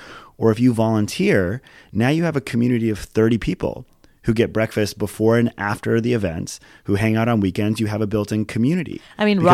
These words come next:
Speaker 1: you
Speaker 2: Radha
Speaker 1: went and supported these people.
Speaker 2: Exactly. And our twin sister, just, um, our twin sister, my twin sister, Radha, met her now fiance because he
Speaker 1: Hmm.
Speaker 2: volunteered to be a, to day, to,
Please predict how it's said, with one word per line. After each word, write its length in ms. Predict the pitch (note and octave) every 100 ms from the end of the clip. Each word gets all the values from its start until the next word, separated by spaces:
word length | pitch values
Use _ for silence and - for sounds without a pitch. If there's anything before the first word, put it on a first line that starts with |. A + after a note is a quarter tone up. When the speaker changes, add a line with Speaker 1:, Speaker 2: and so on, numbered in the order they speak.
| G#3+
Speaker 1:
you 60 | G3+
Speaker 2:
Radha 80 |
Speaker 1:
went 100 | A#2
and 80 | A2+
supported 380 | - A2+ F#3 G3+
these 160 | G2+ F#2
people. 320 | - D#2+ - F3+
Speaker 2:
Exactly. 360 | D#3 F#3+ F#3+
And 100 | F#3
our 80 | F#3
twin 260 | F3+ G#3+ F#3+
sister, 640 | G#3+ A#3 F3+ E3+ D#3+ D#3+ - _ _ D#3
just, 380 | D#3 D#3+ - - E3 F#3 _ -
um, 320 | E3+ D#3+ D3+ - _ _
our 80 | F3
twin 260 | D#3 F#3+ F3
sister, 520 | - G3 - E3 D3+
my 140 | E3+ E3+
twin 160 | E3+
sister, 480 | D#3+ D#3+ - D3+ D3+
Radha, 480 | D#3 D#3+ F3+ D#3+ D3+ - - _ _ _ _ _ _ _ _ -
met 640 | G3 F#3 F#3 F#3 G3 - _ _ _ - -
her 640 | - - F3+ E3+ E3 D#3+ - -
now 440 | E3 E3 E3 E3+
fiance 880 | E3 - F#3 D#3 F3 F#3+ F3 D3 D3
because 260 | E3 E3 -
he 120 | E3
Speaker 1:
Hmm. 100 | C#3+
Speaker 2:
volunteered 920 | D3+ D3 D#3 D#3 - G3 D#3+ D#3 D#3 - - _ _ -
to 100 | E3+
be 220 | D#3 D#3
a, 60 | - _ -
to 100 | -
day, 240 | D3+ F#3+ G#3+
to, 180 | -